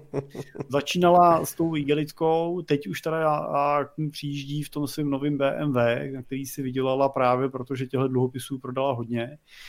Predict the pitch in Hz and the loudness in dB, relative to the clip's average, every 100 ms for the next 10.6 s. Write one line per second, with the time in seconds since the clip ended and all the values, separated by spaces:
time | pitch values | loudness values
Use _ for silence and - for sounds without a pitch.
0 | - - - 135 139 135 - - - 139 | -18 -18 -4 2 6 4 2 -4 2 2
1 | - - - - 143 147 147 135 143 160 | 2 -8 -20 -2 2 6 4 4 2 4
2 | 170 165 - 156 156 170 143 151 151 160 | 2 -2 0 0 2 0 2 2 4 2
3 | 160 156 190 - 165 - 160 151 143 - | 2 0 -2 -6 -10 -8 -10 -10 -10 -10
4 | 147 156 156 147 139 160 170 196 208 214 | -4 0 2 0 4 8 8 8 6 4
5 | - 190 185 160 175 170 175 214 170 123 | 8 8 10 8 6 8 8 6 4 -2
6 | - - 143 147 - 156 160 165 151 139 | -18 -8 -6 -4 0 0 0 0 -2 4
7 | 170 190 208 196 185 165 156 147 131 139 | 6 6 2 2 2 2 2 2 0 -2
8 | 170 175 170 165 160 160 160 151 - - | 0 0 -2 -2 -2 0 2 0 -4 -18
9 | - - 151 190 196 202 196 185 190 190 | -12 2 8 8 8 8 10 10 10 8
10 | 180 - - 208 220 | 4 2 0 0 2